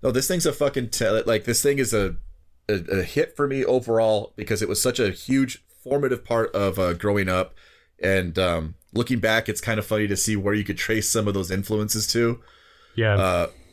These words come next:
Speaker 1: and how many things just, like, I never would have checked out Zero Signal. That,
Speaker 2: <laughs>
Speaker 1: that's never would have been a song I would have looked for. And it's like, but turns out that was up my alley. Uh,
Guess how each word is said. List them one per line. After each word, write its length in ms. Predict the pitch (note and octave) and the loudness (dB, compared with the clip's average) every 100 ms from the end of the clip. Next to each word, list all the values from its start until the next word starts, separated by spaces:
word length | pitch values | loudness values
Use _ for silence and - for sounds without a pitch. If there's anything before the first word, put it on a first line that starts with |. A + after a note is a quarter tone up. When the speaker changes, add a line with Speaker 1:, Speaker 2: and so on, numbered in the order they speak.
| _ A#2 | _ -2
Speaker 1:
and 140 | A#2 | 0
how 120 | B2+ | 0
many 200 | C#3 C#3 | 0 0
things 300 | B2+ C3+ B2 | 0 0 0
just, 180 | - G#2+ | -2 0
like, 160 | A#2+ - F#2+ | 0 0 0
I 120 | A#2+ | 0
never 360 | A#2+ C#3 D3 | 2 2 2
would 140 | B2+ A2+ | 2 0
have 100 | - | 0
checked 240 | A#2 - | -2 0
out 140 | G#2 F#2+ | -2 0
Zero 200 | G#2 F#2+ | 0 0
Signal. 420 | - F#2+ F2 D#2+ - | 0 -2 -4 -4 0
That, 220 | A2 E4 | 2 2
Speaker 2:
<laughs> 20 | |
Speaker 1:
that's 240 | A#2 - | 2 -2
never 520 | A#2 A#2 B2 C#3 C#3 C3+ | -4 -4 0 0 2 2
would 120 | B2+ | 2
have 80 | A#2+ | 0
been 120 | A#2 | -2
a 60 | |
song 260 | G2 A2+ G#2+ | 0 -2 0
I 60 | G#2 | 2
would 120 | G2+ | 2
have 100 | G2 | 0
looked 160 | F#2+ | -2
for. 340 | - F#2 D2 - - - | -4 -8 -8 -12 -20 -12
And 120 | G2 | -6
it's 140 | G2 - | -4 0
like, 260 | G2+ F#2 - _ _ _ - | -2 -2 -10 _ _ _ -6
but 180 | A#2 - | -4 -2
turns 220 | B2 A#2 | -2 0
out 120 | A#2+ | 0
that 120 | A#2+ A#2 | 0 -2
was 120 | A2+ | -2
up 120 | B2 | -2
my 120 | A#2 | 0
alley. 380 | A2+ A2+ F2+ D#2+ - _ _ - | 0 0 -2 -6 -14 _ _ -4
Uh, 320 | F#2 F2 | 0 2